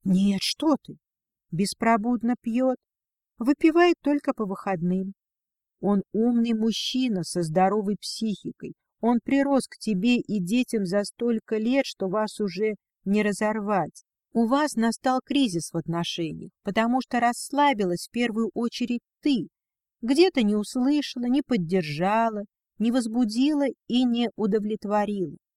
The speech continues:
Это важный момент. Стала мамочкой,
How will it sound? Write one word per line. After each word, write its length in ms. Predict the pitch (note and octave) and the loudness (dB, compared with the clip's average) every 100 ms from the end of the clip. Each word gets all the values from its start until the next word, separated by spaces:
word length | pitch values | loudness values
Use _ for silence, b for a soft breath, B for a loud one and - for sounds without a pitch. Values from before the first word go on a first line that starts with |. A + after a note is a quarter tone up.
| _ - | _ -12
Это 220 | - A3 | -6 0
важный 380 | B3 F#3+ D#3 D3+ | 2 2 -2 -8
момент. 460 | D#3 D#3 D3 F3 - _ _ - | -8 -8 -12 -16 -18 _ _ -20
Стала 420 | - E4 E4 E4 | -2 2 4 4
мамочкой, 800 | D#4 D4 F#3+ D3+ D3 - - - | 2 2 0 -2 -10 -14 -14 -16